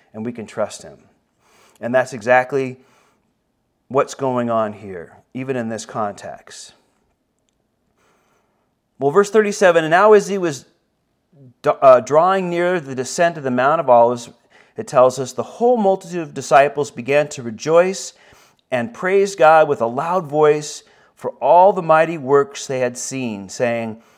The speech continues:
'Blessed is the King who comes in the name of the Lord. Peace in heaven and glory in the highest.'" And so again,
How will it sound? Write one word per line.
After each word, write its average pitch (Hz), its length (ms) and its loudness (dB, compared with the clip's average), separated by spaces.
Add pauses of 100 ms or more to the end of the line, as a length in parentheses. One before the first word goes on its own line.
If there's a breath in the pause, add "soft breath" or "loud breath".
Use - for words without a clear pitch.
(180 soft breath)
'Blessed 196 440 0
is 208 260 2
the 180 80 -8
King 196 440 -6
who 143 120 -8
comes 196 420 -2
in 185 160 -6
the 180 80 -6
name 185 160 -4
of 175 60 -6
the 175 100 0
Lord. 143 440 0 (540 soft breath)
Peace 220 440 -8
in 147 220 -10
heaven 143 520 0
and 127 220 -8
glory 170 720 0 (140)
in 143 140 -4
the - 80 0
highest.'" 160 840 -2
And 127 160 -10
so 165 180 0
again, 180 440 -2